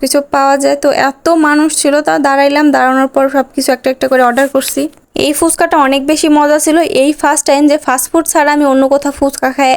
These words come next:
এত বেশি মজা পাইছি। এইখানে এত বেশি মানুষ ছিল যে বসার জন্য ওরকম কোনো জায়গাই পাচ্ছিলাম না, মানে এত পরিমাণ টুল ছিল, কিন্তু এত মানুষ যে একটা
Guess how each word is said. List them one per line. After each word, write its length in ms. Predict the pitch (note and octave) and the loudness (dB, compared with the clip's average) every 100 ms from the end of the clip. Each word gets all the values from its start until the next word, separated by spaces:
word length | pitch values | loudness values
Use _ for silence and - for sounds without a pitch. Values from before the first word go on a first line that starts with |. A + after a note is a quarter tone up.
| - | 0
এত 220 | C#4 - | -4 -2
বেশি 300 | C#4+ D#4 D4+ | -2 0 2
মজা 300 | C#4+ B3+ C4+ | 2 2 0
পাইছি। 480 | B3+ B3+ - C4+ E4+ _ _ - | 0 -2 0 0 -2 _ _ -6
এইখানে 380 | C4 C4+ E4 E4 | -4 0 0 0
এত 260 | D4 C#4 D4+ | 0 0 0
বেশি 300 | D4 E4 F4 | 0 0 0
মানুষ 400 | D4+ D4 E4 - | 0 0 -2 0
ছিল 220 | C#4+ D#4 | 0 0
যে 120 | D#4 | -2
বসার 420 | A#3+ A#3+ C4 D4+ | -2 -2 0 0
জন্য 220 | C#4+ D4+ D4+ | 0 0 2
ওরকম 340 | C4+ C#4+ C#4+ | 2 0 0
কোনো 240 | C#4 C#4+ | 0 0
জায়গাই 360 | C4+ B3 B3+ D4+ | 0 0 0 0
পাচ্ছিলাম 440 | C#4 C#4 C#4 C4 | 0 -2 0 0
না, 40 | B3 | 0
মানে 160 | B3 | -2
এত 260 | - B3+ D4 | -2 -2 -2
পরিমাণ 480 | C#4+ D4 C#4+ C#4+ C#4 | 0 0 0 0 -2
টুল 280 | C4+ C#4 C#4+ | 0 0 0
ছিল, 280 | C#4+ C4 | 0 0
কিন্তু 360 | C#4+ C4 C4 C4 | 0 -2 0 0
এত 320 | A#3+ A#3+ - | 0 -2 0
মানুষ 560 | C4 B3 A#3 C4 C#4+ C4 | 0 2 0 0 0 0
যে 100 | C4 | -2
একটা 360 | A#3+ A#3+ - | -2 -4 -6